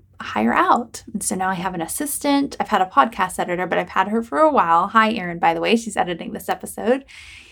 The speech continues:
And then two, um, a Facebook and Instagram ads person. And, um, I've had a designer. And so just kind of, you know, letting go of the control of some of those things and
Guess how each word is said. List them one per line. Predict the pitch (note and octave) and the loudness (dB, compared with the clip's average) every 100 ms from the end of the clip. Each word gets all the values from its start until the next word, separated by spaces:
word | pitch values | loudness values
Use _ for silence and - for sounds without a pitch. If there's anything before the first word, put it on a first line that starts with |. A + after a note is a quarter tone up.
| - - | -20 0
And | A#3+ | 2
then | A#3 A#3 | 6 6
two, | A#3 - A#3+ A#3 A#3 B3 C4+ - | 4 4 4 6 6 4 0 -6
um, | F#3 F3+ | -8 -6
a | F3 - - | -6 -8 -10
Facebook | F#3 - G3+ F#3+ - A3+ A3+ | -8 -6 -6 -8 -12 -20 -12
and | F3+ | -8
Instagram | G3+ A#3 A#3 C4+ C4+ C#4 | 0 2 0 -2 -2 0
ads | - C4 B3 | 2 2 2
person. | - - C4+ A#3+ C4+ B3+ B3+ B3 B3 B3 B3 A#3 - | -10 -4 -6 -4 2 4 6 4 4 2 0 -6 -14
And, | F#3+ F#3 F#3 F3+ F3+ F3 | -8 -6 -4 -6 -8 -8
um, | F3 E3+ - A3+ | -6 -4 -6 -8
I've | G3 | -8
had | F#3 | -8
a | F3 | -6
designer. | E3+ F3 A#3+ B3+ B3+ B3 B3 A#3 A#3 A#3 - - - - | -8 -2 2 4 6 6 8 8 6 2 -8 -20 -20 -2
And | G#3+ | 0
so | A3+ | 4
just | G#3+ G#3 - - _ | 4 2 -6 -10 _
kind | - G3+ | -2 0
of, | G3 F3 - _ _ - | 0 -4 -18 _ _ -10
you | G3+ | -8
know, | F#3+ F3+ | -6 -6
letting | F3+ G3+ A3+ | -2 4 6
go | A#3+ | 6
of | B3 A#3+ | 2 0
the | |
control | A#3 A#3+ A3+ - A3 D#4 F#3 | 0 4 2 2 2 2 2
of | F3 | 0
some | - F3+ | -6 -8
of | F3+ | -6
those | F3 - - | -4 -4 -4
things | - - - A3+ - - | -6 -4 0 0 0 -6
and | F#3+ F#3+ G3 F#3+ | -4 -2 -2 -6